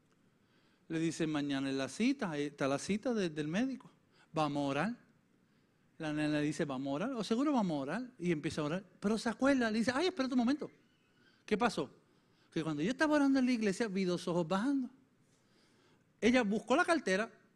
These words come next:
Eso es un acto que no tiene lógica. Pero como esto es para el que, no es que tiene, para el que cree. Ella buscó la cartera. Abrió.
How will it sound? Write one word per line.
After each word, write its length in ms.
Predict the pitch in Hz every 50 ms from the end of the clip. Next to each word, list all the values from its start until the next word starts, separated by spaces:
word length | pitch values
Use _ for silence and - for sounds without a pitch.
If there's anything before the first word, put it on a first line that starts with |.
| _ -
Eso 180 | 180 170 -
es 100 | 247 202
un 160 | 240 220 196 180
acto 400 | 185 208 - - - 269 277 311 - _ _ _ _ _ _ _ _ _ _ _ _ _ _
que 120 | - 165 165
no 140 | 165 180
tiene 260 | 175 202 208 208 208 190
lógica. 640 | 175 175 180 190 185 - - 202 - - - 120 - - - _ _ _ _ _ _ _ _ -
Pero 200 | 180 180 175 175
como 260 | 175 180 180 170 185
esto 140 | 202 - 262
es 80 | 233
para 260 | - - 240 233 226
el 100 | 220 214
que, 140 | - - - -
no 160 | 196 190 208
es 80 | 220 208
que 140 | 214 208 185
tiene, 320 | - 220 220 196 170 151
para 220 | - - 156 151
el 120 | 156 147 151
que 220 | - 170 160 - - _ _ _ _ _ _ _ _ _ _ _ _ _ _ _ - - - - -
cree. 480 | - 214 202 151 127 117 120 139 - - - - - - - - - - - -
Ella 180 | 359 359 392
buscó 220 | 370 349 - - 339
la 80 | 339
cartera. 520 | 330 330 311 269 - - 233 220 226 294 320 - _ _ _ _ _ _ _ _ _ _ _ _ _ _ _ _ _ - - - - - - - - - _ _ _ _ _ _ _ -
Abrió. 260 | 240 285 262 226 226